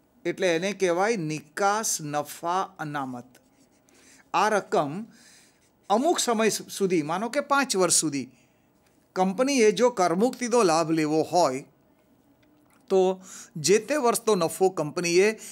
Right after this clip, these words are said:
નિકાસ નફા અનામત ખાતે પાંચ વર્ષ સુધી અથવા નક્કી કરેલા સમય સુધી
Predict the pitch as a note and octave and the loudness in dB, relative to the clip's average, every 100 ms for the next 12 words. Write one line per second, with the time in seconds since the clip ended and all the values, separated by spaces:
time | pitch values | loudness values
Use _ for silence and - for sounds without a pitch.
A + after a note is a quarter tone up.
0 | - D#3+ E3 - - A3+ A#3 F#3+ E3+ E3+ | -10 -4 -4 -4 0 0 0 -2 -4 -4
1 | - F#3+ - F3 E3+ F#3+ F#3+ G3 - - | -2 0 0 -6 -4 -2 -2 -4 -6 -6
2 | D3+ D3+ - F#3 A3 A3+ - E3 F#3 A3+ | -4 -4 0 0 0 -2 -6 -4 -2 -4
3 | - F#3 E3+ G3 - F#3 F3 B3 F#3+ F3+ | -4 -2 0 0 -2 -6 -4 -2 -2 -2
4 | G#3 E3 D#3 - G#3 - F3 F3 F#3+ G3+ | -2 -2 -6 -8 -6 -2 -2 0 0 0
5 | - D#3+ E3+ F3 - D#3+ F3 A3+ D#3+ | -2 -4 -4 -6 -4 -4 0 -2 -2